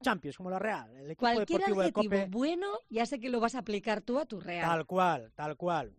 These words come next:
Speaker 2: ¿Eh? Y este venía muy bien, ¿no?
Speaker 1: Oye,
Speaker 2: Flexible,
Speaker 1: oye,
Speaker 2: ¿así lo
Speaker 1: Alicia,
Speaker 2: definirías?
Speaker 1: ¿qué me dices?
Speaker 2: Dime.
Speaker 1: Ma-, viene de cine, viene de cine.
Speaker 2: Sí.
Speaker 1: Pero yo, yo te iba a decir lo bien que se respira hoy con este fresquito. No me digas que no te encanta este fresquito que ha entrado,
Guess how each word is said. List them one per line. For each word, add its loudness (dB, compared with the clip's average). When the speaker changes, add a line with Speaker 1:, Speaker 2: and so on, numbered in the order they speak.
Speaker 2:
¿Eh? -10
Y -4
este 0
venía -2
muy -4
bien, -6
¿no? -8
Speaker 1:
Oye, -4
Speaker 2:
Flexible, 0
Speaker 1:
oye, 0
Speaker 2:
¿así 0
lo 2
Speaker 1:
Alicia, 2
Speaker 2:
definirías? -4
Speaker 1:
¿qué -8
me -6
dices? -6
Speaker 2:
Dime. -8
Speaker 1:
Ma-, -20
viene -10
de -6
cine, -14
viene -18
de -14
cine. -18
Speaker 2:
Sí. -12
Speaker 1:
Pero -10
yo, -8
yo -6
te -6
iba -2
a 0
decir -4
lo -4
bien -4
que -4
se -4
respira -2
hoy 0
con -10
este -6
fresquito. -4
No -4
me -6
digas -6
que -14
no -10
te -14
encanta -10
este -12
fresquito -10
que -20
ha -20
entrado, -12